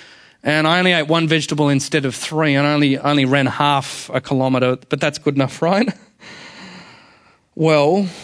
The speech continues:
tell me," she says to you, "do you want to get well?" "Of course," you say, "of course I want to get well. You're an amazing doctor. I love you."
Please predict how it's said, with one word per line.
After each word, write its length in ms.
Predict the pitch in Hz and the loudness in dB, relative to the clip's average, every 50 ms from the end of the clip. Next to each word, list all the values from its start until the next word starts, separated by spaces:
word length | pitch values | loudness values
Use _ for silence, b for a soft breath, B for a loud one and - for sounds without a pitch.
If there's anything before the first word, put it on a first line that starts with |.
| B B - | B B -8
tell 220 | - - 175 165 | -2 0 0 2
me," 100 | 165 151 | 2 2
she 160 | 139 - 143 | 2 0 -2
says 280 | 131 - - 139 123 - | -2 0 0 -2 -2 0
to 100 | - 131 | 0 0
you, 80 | 127 123 | 0 2
"do 80 | 139 | 2
you 80 | 151 147 | 2 2
want 140 | 165 175 165 | 4 2 2
to 40 | |
get 200 | 151 160 160 156 | 2 2 0 2
well?" 340 | 147 151 160 208 254 277 254 B B B B B B B B _ _ _ | 2 2 2 4 2 0 0 B B B B B B B B _ _ _
"Of 100 | - - | -14 -4
course," 320 | - - 311 311 269 - - | 0 0 2 2 2 2 0
you 60 | 240 | 0
say, 200 | - 190 160 135 | 2 2 2 2
"of 140 | 147 156 - | 0 0 0
course 200 | - 330 - - | 0 0 2 2
I 40 | 175 | 2
want 80 | 156 | 2
to 40 | 143 | 2
get 140 | 147 139 - | 2 2 2
well. 140 | 143 139 135 | 2 2 4
You're 140 | 160 180 | 2 2
an 60 | 180 202 | 2 2
amazing 440 | 202 190 - - 185 147 143 143 | 0 0 0 0 -2 0 0 0
doctor. 260 | 135 139 135 135 - 127 | 0 0 -2 0 -2 0
I 80 | 131 | 2
love 240 | 139 147 143 143 135 | 2 2 2 0 -2
you." 320 | 156 143 143 151 147 127 | -2 0 0 0 0 -2